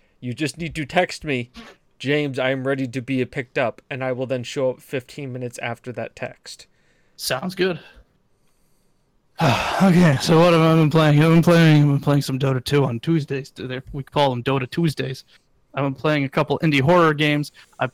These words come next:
Speaker 2: booted up, uh, Bendy and the Ink Machine, which I will be finishing chapter three of Bendy and the Ink Machine on, oh fuck, my phone is beeping, on, uh,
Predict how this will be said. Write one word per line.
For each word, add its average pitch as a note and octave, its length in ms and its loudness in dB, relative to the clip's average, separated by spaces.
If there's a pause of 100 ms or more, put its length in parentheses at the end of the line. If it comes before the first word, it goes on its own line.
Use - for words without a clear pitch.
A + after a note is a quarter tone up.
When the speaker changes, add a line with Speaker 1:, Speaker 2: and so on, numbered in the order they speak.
(120)
Speaker 2:
booted E3+ 280 2
up, D3+ 260 0 (280)
uh, B2+ 160 -2 (300)
Bendy E3 300 2
and C#3 120 0
the C3+ 60 -2
Ink D#3+ 280 -4
Machine, C3+ 480 -4 (320)
which C#3+ 120 -4
I D3+ 100 4
will C#3 80 2
be C3 100 -4
finishing A#3 640 2
chapter F3+ 380 -2
three D3+ 320 -4
of A2+ 100 -10
Bendy A#2+ 240 -6
and A#2+ 80 -8
the B2 100 -8
Ink C3+ 160 -8
Machine C3 360 -4 (260)
on, B2+ 400 0 (320)
oh C#3+ 160 0
fuck, - 500 -2
my C3 120 -16
phone D#3 320 -4
is - 140 -14 (200)
beeping, B2 320 -14 (400)
on, B2+ 320 -4
uh, B2+ 220 -14